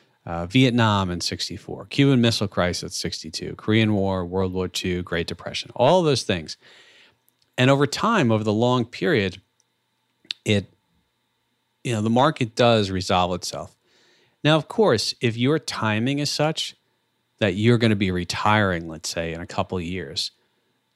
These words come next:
uh, all this, and this is why, you know, if you're interested in talking more, uh, you know, you can email me. We can set up some time. But,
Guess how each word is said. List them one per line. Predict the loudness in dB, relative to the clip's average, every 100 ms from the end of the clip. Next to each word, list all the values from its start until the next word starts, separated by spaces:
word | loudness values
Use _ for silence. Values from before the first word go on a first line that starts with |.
| -16
uh, | -14 -10 2
all | 4 4 4
this, | 2 0 -2 -6 -8
and | -6 -4
this | -2 -2
is | -6 -2
why, | -2 0 -2 -6 -12 _ _ _ _ _ _ _ -20 -20 _ _ _ _ _ -10
you | -4 -2
know, | -2
if | -6 -6 -6
you're | 0
interested | 0 0 -2 0
in | 0 -2
talking | -6 -6 -2
more, | 2 6 6 4
uh, | 2
you | -2 -6
know, | -8 -16 _ _
you | -16 -10 -4
can | 2
email | 2 2 -2
me. | -8 -16 -20 -14
We | -10
can | -6
set | -4 -2
up | -4
some | -6
time. | -4 -4 -4 -6
But, | -4 -6